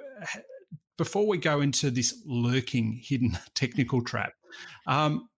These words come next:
can you run through this formula in terms of how we calculate tax-free uplift? 'Cause that's gonna be important.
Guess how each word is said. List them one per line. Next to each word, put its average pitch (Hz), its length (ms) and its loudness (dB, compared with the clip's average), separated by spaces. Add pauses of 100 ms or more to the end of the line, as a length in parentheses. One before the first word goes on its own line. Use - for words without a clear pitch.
can 175 140 6
you 190 80 6
run 269 200 2
through 170 540 2
this 135 220 4
formula 123 520 2
in 117 120 4
terms 117 220 2
of 113 100 -2
how 117 260 0
we 117 120 4
calculate 110 580 -2
tax-free 107 460 -2
uplift? 104 320 -6
'Cause 110 100 0
that's 120 180 2
gonna 123 140 2
be 110 140 2
important. 107 460 -2